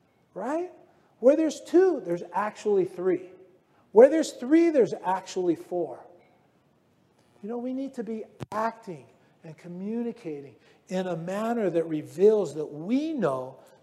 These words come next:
that, that the Lord is present with us. We need to be acting and communicating in such a way that it's pleasing to our Savior.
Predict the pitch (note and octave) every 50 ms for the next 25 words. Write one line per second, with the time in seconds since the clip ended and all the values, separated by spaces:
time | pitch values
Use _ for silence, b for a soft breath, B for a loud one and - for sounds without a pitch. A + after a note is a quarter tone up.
0 | _ - G3+ G3 A3 A#3 - - - F3+ G3 G3 G3 A3 G#3+ G3+ G#3+ A3+ B3 B3+
1 | - - - - A#3+ C#4+ E4 D#4 E4+ F#4 C#4 F#3+ C3+ - - A#2+ - - _ _
2 | _ _ _ _ b b b b b b b b b - G#3+ C4 C#4+ D#4 D#4+ C#4+
3 | C4+ G3+ A3+ A3 - - - G3+ A3 A#3+ C4 C4+ C4+ - A3+ G3+ E3 C#3+ b b
4 | b b b - F#3 F3+ - - F3 F3+ F#3 G3 A3 B3 C4+ C#4 A3+ - G#3 G3
5 | F3 E3 D#3 C3 b b b b b - E3+ E3 - - - - C4 C4 C#4+ C4+
6 | - - A#3 F#3 F3+ G3+ A#3 B3 B3 A3+ - B B B B B _ F#3 G3+ A3
7 | A3 G#3+ - - - - - A#3+ B3+ C4+ C#4+ C4 C4+ A#3 F3+ - - G3 F#3+ F3+
8 | F#3+ F#3 - - - G#3+ B3+ D#4 D#4+ B3+ F3+ C3+ -